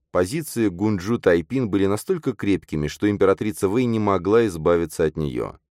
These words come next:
хотя можно предположить, что она не раз пыталась сделать это. Была при дворе еще одна влиятельная особа женского пола. Шангунь Ваньер, внучка Чэнсяна Е Шангунь И,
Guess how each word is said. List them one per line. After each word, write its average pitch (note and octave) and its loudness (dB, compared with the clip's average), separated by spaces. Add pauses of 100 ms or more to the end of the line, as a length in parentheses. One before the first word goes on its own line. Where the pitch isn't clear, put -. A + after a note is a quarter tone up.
(100)
хотя G#2+ 0
можно F2 -2
предположить, A#2+ 2
что - 0
она G#2+ 2
не G#2+ 2
раз F#2+ 4
пыталась F2 0
сделать C#2 -4
это. - -8 (680)
Была B2+ 2
при D3+ 0
дворе C#3 4
еще C3 2
одна F2+ 4
влиятельная F2 0
особа A#2 -2
женского F#2 -2
пола. B1+ -6 (120)
Шангунь F2 0
Ваньер, D#2+ 0 (100)
внучка C3 -2
Чэнсяна G#2 0
Е F2+ 0
Шангунь F#2+ -2
И, D3 -4